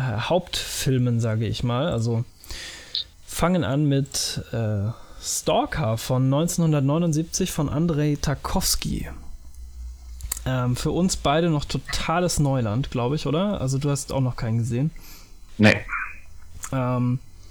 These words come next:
Speaker 1: ich hab den aber schon so lang auf meiner Liste, also zusammen mit Solaris, ähm,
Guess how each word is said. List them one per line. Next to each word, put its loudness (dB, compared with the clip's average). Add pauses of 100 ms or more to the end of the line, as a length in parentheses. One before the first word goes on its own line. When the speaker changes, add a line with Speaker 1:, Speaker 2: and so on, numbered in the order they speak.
(1080)
Speaker 1:
ich 2
hab -4
den 2
aber 2
schon 4
so 4
lang 4
auf 0
meiner 4
Liste, 2
also 0
zusammen 2
mit 2
Solaris, 2
ähm, 2